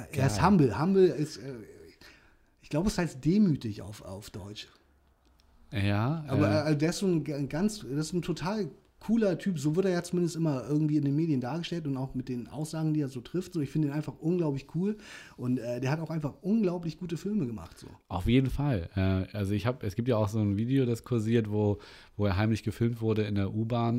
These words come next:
Speaker 1: Mhm.
Speaker 2: wo er einer Dame Platz macht, weil,
Speaker 1: Ja.
Speaker 2: weil,
Speaker 1: Ja,
Speaker 2: also
Speaker 1: und
Speaker 2: der
Speaker 1: solche,
Speaker 2: saß und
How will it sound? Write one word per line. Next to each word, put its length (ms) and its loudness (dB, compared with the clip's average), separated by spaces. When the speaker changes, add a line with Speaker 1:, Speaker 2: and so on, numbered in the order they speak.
Speaker 1:
Mhm. 60 0
Speaker 2:
wo 120 2
er 80 4
einer 320 2
Dame 300 2
Platz 320 -4
macht, 260 -4
weil, 160 -2
Speaker 1:
Ja. 200 0
Speaker 2:
weil, 220 0
Speaker 1:
Ja, 80 -2
Speaker 2:
also 180 2
Speaker 1:
und 80 6
Speaker 2:
der 100 6
Speaker 1:
solche, 140 6
Speaker 2:
saß 240 4
und 260 -2